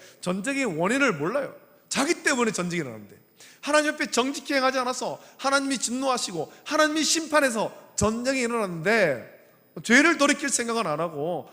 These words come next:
엉뚱한 데 가서 도움을 요청하죠. 여러분, 아하스는 전쟁의 위기를 통해 자기의 죄를 깨닫고 하나님 앞에 엎드려 했습니다. 하나님 앞에 정직하게 행하지 못했던 것들,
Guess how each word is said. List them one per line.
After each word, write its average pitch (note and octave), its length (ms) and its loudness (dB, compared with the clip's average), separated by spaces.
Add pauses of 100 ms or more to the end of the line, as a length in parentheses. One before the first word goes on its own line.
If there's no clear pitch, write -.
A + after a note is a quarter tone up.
(120)
엉뚱한 A3+ 520 0
데 C#4+ 80 0
가서 F3 280 -4
도움을 F3+ 400 0
요청하죠. A2 440 -6 (1800)
여러분, C4+ 220 2
아하스는 G#3 600 2 (440)
전쟁의 A#3 500 0
위기를 G#3 320 -4
통해 D#3 420 -4 (280)
자기의 B3 480 -2
죄를 G#3+ 260 4
깨닫고 F3+ 540 -2 (180)
하나님 A#3+ 280 -2
앞에 G#3 380 0 (180)
엎드려 G#3 360 -2
했습니다. B2 400 -4 (380)
하나님 A#3 300 -4
앞에 A3+ 180 -4
정직하게 G#3 540 -2
행하지 G3 280 0
못했던 D#3 460 -6
것들, B2+ 600 -4